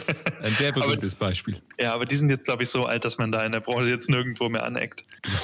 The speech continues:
Speaker 2: Von daher, und das ist ja auch so weit bekannt, glaub ich, dass das kein Problem mehr darstellen sollte.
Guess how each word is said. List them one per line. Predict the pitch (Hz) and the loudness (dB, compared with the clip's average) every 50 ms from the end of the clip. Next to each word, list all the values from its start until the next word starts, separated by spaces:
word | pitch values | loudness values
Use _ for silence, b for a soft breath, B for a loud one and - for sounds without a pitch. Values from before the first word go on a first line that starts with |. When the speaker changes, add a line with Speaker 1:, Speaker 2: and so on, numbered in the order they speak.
| B - | B -4
Speaker 2:
Von | - 113 110 | -6 -4 -2
daher, | 113 113 110 110 110 104 107 107 - - - | -2 -2 -2 -2 -2 -2 -4 -4 -6 -8 -6
und | - 127 123 | -4 -2 -2
das | 120 - | 0 0
ist | 143 131 - | 0 0 0
ja | 120 | -2
auch | 110 104 | -2 -2
so | - - 117 104 101 | -2 -2 -2 -2 -2
weit | 101 101 101 | -4 -4 -6
bekannt, | - - - - 104 98 98 - | -8 -10 -8 -8 -8 -8 -10 -12
glaub | - - - - 107 | -12 -12 -10 -10 -8
ich, | 107 - - | -6 -6 -8
dass | - - - - - | -6 -8 -10 -10 -10
das | - - - - - - - - - _ _ _ _ _ _ _ _ _ _ _ _ B B B B B - _ _ _ - - | -10 -10 -8 -6 -6 -6 -6 -8 -16 _ _ _ _ _ _ _ _ _ _ _ _ B B B B B -12 _ _ _ -8 -4
kein | - 120 113 | -4 -2 -2
Problem | 110 113 107 104 107 107 110 | -2 -4 -2 -2 -2 -2 -2
mehr | 110 | -2
darstellen | 104 107 104 - - 113 110 110 | -4 -2 -4 -4 -4 -4 -6 -8
sollte. | - 101 104 - - | -8 -8 -10 -10 -14